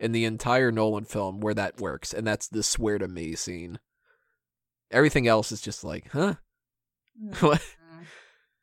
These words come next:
Speaker 2: Not
Speaker 1: "Well,
Speaker 2: even.
Speaker 1: that's what that feels like." And it's like, "Dude,
Speaker 2: <laughs>
Speaker 1: nobody's on the fucking roof. What are you talking about?" <laughs>
Speaker 2: <laughs>
Speaker 1: I liked, uh, some of the cameos that we had here. We had,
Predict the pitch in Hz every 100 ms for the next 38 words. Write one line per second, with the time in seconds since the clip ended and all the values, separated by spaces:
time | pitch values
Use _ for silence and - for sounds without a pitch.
0 | _ _ _ 196 240 - 147 151 113 113
1 | 117 120 107 107 107 104 113 107 98 82
2 | - 120 - 123 156 127 113 127 156 185
3 | 165 160 156 165 123 117 101 117 135 127
4 | 113 - 110 - - _ - 359 330 392
5 | 427 539 - _ _ _ _ - - -
6 | - _ _ _ - 480 - - - _
7 | _ _ _ _ 120 147 165 180 165 156
8 | 160 156 147 190 214 - 202 220 127 104
9 | 107 110 110 110 110 110 107 104